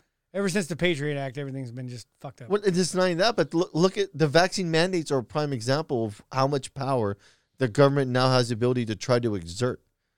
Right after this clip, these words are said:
Speaker 1: To try to, yeah.
Speaker 2: And I don't understand why Democrats don't see that as a bad thing. It's like, you do realize if your opposition gets in power,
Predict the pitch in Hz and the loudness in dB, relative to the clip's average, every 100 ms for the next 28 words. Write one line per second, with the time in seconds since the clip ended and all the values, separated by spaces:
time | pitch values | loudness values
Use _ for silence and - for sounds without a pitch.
0 | _ 139 135 - 151 160 147 123 113 135 | _ -18 -14 -10 -4 -4 -4 -10 -6 2
1 | 170 156 175 175 165 - 165 156 135 143 | 4 6 6 4 2 2 2 2 2 2
2 | 147 160 143 143 - 151 139 131 117 120 | 2 0 0 -4 -4 0 2 0 0 0
3 | 120 120 151 139 135 113 123 180 214 208 | -2 -4 -6 -4 -4 -4 -4 -4 -4 -4
4 | 220 139 156 160 127 110 117 127 113 135 | -2 0 2 2 2 -2 -4 -2 0 0
5 | 127 117 135 127 104 107 101 92 113 107 | -2 -2 -2 -4 -8 -10 -10 -4 -2 -2
6 | 98 | -6